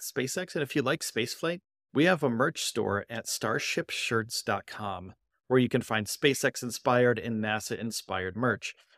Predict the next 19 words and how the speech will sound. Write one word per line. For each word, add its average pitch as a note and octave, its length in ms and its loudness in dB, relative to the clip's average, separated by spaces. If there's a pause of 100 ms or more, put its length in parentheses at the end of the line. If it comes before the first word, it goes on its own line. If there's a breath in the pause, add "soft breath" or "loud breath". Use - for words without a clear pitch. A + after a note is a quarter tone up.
(160 soft breath)
Also, D#3+ 380 6
if - 180 -4
you - 60 0
could - 160 2
take A#2 140 2
a A2+ 40 4
second D#3 500 -4
and B2 160 -2
subscribe A#2+ 640 -2
on B2+ 180 -4 (180)
any F#3+ 340 4
of A#2+ 400 4
the A#2+ 80 0
podcast G#2+ 480 -4
platforms A#2+ 460 -2
that - 120 -4
you G#2+ 140 -4
listen A2 340 -2
on, D#3 220 -2